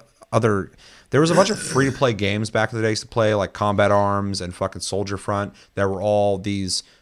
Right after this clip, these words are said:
uh, essentially copies of Counter-Strike. So I've played a bunch of Counter-Strike clones, Counter-Strike, all that shit. Um, but in twenty twenty, to have, like, a premium triple A made, uh,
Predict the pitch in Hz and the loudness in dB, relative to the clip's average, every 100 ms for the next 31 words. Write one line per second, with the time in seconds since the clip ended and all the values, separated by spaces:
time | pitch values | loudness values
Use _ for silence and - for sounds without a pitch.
0 | _ - 101 95 87 - 117 107 110 98 | _ -4 -2 -2 -4 -2 -2 -2 -2 0
1 | 90 90 _ _ _ - _ _ _ _ | -2 -6 _ _ _ -20 _ _ _ _
2 | - 101 95 104 92 95 90 - - - | 0 2 2 -2 -4 -4 -6 -10 -20 -4
3 | 113 101 87 - - - - - 104 90 | 0 0 0 -6 -10 -14 -10 -2 0 2
4 | 82 - 120 123 113 101 85 95 90 87 | 0 -2 -2 0 0 0 -2 -6 -6 -8
5 | - - _ _ 95 95 - 87 - 92 | -12 -20 _ _ -8 -6 -6 -8 -6 -8
6 | 90 85 - 82 78 - 85 82 - 90 | -6 -10 -12 -12 -12 -8 -8 -8 -8 -8
7 | - 87 71 _ - _ - 95 95 87 | -6 -8 -10 _ -20 _ -8 -4 -4 -6
8 | - 101 101 98 - - 127 110 - 123 | -6 -6 -6 -12 -10 -8 -6 -6 -4 -2
9 | 107 92 92 95 98 92 - - - _ | -2 -4 -6 -4 -2 -4 -6 -20 -20 _
10 | _ - 98 - - - - 117 110 101 | _ -8 -6 -6 -10 -10 -4 0 2 2
11 | 92 87 82 _ _ - 113 107 104 95 | 0 -4 -10 _ _ -4 -4 0 2 2
12 | 92 90 85 85 - _ - _ - 208 | 0 -2 -4 -6 -12 _ -20 _ -12 -8
13 | 92 85 82 82 76 69 | -6 -6 -8 -10 -12 -14